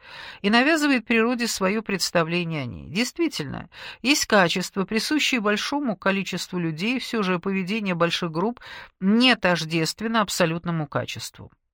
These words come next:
Другой пример. Людям в массе своей удобно считать, что любовь матери есть что-то саморазумеющееся. «Конечно, нет», — сказала дама. «Как на твой вкус, я красивый?» —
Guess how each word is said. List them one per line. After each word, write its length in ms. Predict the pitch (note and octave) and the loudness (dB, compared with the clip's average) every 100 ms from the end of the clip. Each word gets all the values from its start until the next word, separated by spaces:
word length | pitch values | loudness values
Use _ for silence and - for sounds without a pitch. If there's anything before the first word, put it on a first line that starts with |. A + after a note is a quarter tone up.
| _ _ _ - | _ _ _ -4
Другой 400 | F#3 C4 D4 E4+ | 0 2 2 2
пример. 400 | - B2+ G#2 - _ _ - - - F#3+ | 0 -2 -4 -14 _ _ -20 -18 -6 2
Людям 320 | A#3 A3+ G#3 | 2 2 0
в 80 | G#3 | 2
массе 500 | C4 C4 - D3 - | 2 2 -2 -6 -4
своей 520 | - - F3+ F3 C3+ | -6 0 2 2 0
удобно 420 | D#3 F#3 A3+ G3 | -2 -2 -2 0
считать, 360 | F#3+ G3 G#3+ G3+ | 0 -2 -2 -2
что 180 | - F3+ | -2 -2
любовь 380 | F3 F3 F3 F#3 | 0 -2 -2 0
матери 400 | G#3+ - F3 E3 | 0 0 -2 -4
есть 180 | F3+ | -4
что-то 440 | - - G3 F3+ E3+ | -4 -4 -6 -2 -2
саморазумеющееся. 1200 | - F#3 F3 F3 G3 G#3 D#3 A#2+ - F#2+ - - _ _ _ _ _ | -2 0 0 0 0 0 0 -2 -4 -8 -12 -14 _ _ _ _ _
«Конечно, 600 | - D#3+ D3+ D3+ - G3+ | 0 2 2 2 0 0
нет», — 260 | G3 F3 E3 | 0 -2 -2
сказала 460 | - F3+ F3 E3+ E3 | -2 -2 0 0 0
дама. 420 | D#3+ D#3 D3+ E3 _ _ _ _ _ _ - - - | 0 0 -2 -10 _ _ _ _ _ _ -16 -14 2
«Как 240 | F#4+ G4+ | 2 4
на 140 | C#4+ | 0
твой 220 | A#3+ A#3+ A#3+ | 2 2 0
вкус, 420 | - - - - | -2 -12 -8 0
я 320 | E3+ E3+ G#2 | 4 4 4
красивый?» — 760 | - E3+ F#3 - E4 F3 - | -2 -2 -2 -2 -2 -2 -6